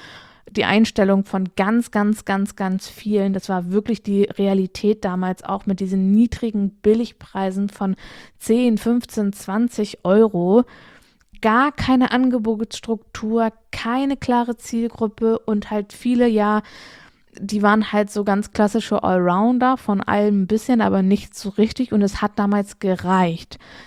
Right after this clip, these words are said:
Viele haben sich dadurch aber halt kein Business aufgebaut und ich beispielsweise damals, als ich in die virtuelle Assistenz gestartet bin, ich bin von Anfang an,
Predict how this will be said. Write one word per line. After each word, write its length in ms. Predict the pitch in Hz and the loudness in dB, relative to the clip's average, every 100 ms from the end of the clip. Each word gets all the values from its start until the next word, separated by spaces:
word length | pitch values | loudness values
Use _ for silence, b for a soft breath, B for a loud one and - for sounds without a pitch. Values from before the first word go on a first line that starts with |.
| B | B
Viele 540 | - 254 277 285 285 - B B | 0 6 8 6 4 -4 B B
haben 260 | - 226 226 | -2 2 4
sich 180 | 233 - | 2 0
dadurch 520 | 196 208 220 214 - | 2 2 2 -2 -2
aber 180 | 196 190 - - | -2 -2 -4 -4
halt 440 | 190 202 202 - | 0 0 -2 -8
kein 500 | - 202 202 202 202 | -6 -2 0 0 -2
Business 460 | 240 277 294 247 - | 0 0 2 -2 -2
aufgebaut 800 | 165 170 - 175 151 - - - B B B B | -10 -10 -10 -10 -8 -8 -10 -14 B B B B
und 440 | - 214 208 202 - b b b b b b - | 0 2 2 0 -8 b b b b b b 0
ich 220 | 277 - | 0 2
beispielsweise 680 | 214 - 208 208 196 196 190 | 0 0 -4 -2 -2 -2 0
damals, 420 | 196 233 233 226 | 0 2 2 0
als 160 | 196 | -4
ich 120 | - 196 | -4 0
in 100 | 202 | 0
die 120 | 190 | 2
virtuelle 400 | 196 - - 190 | 0 0 -2 -2
Assistenz 640 | - - 180 - 233 254 | -4 -6 -8 -2 0 0
gestartet 500 | 214 - 214 226 - - | -6 -2 0 0 -4 0
bin, 240 | 233 262 - | 0 -2 -8
ich 240 | 196 - | -10 -2
bin 240 | 214 208 - _ _ | -2 -2 -6 _ _
von 480 | - _ - 202 190 _ | -20 _ -4 -2 -2 _
Anfang 580 | - 262 311 - 285 277 - | -2 -2 -4 -6 -6 -6 -6
an, 260 | - 214 277 | -4 -2 -2